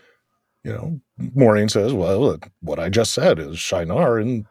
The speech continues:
the Borderlands, uh, looking over Fal Dara and Tarwin's Gap. Can't you see that?" Uh, <laughs> so, so quick geography lesson here. Uh, the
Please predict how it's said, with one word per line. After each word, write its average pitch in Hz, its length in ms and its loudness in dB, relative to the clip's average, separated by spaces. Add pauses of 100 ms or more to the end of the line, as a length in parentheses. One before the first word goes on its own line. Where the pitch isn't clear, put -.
the 185 80 -2
Borderlands, 113 720 -2
uh, 104 340 -2
looking 92 280 -8
over 104 160 -6
Fal 107 240 -4
Dara 113 340 0
and 117 100 -2
Tarwin's 135 360 -2
Gap. 160 280 -6 (380)
Can't 95 180 -4
you 104 60 -2
see 113 200 2
that?" 180 260 4 (1000)
Uh, 214 1900 0 (280)
<laughs> - 400 -20
so, 123 640 4
so 120 240 2
quick 254 280 -2
geography 117 520 2
lesson 80 340 -6
here. 80 400 -8
Uh, 98 380 0 (220)
the 110 520 2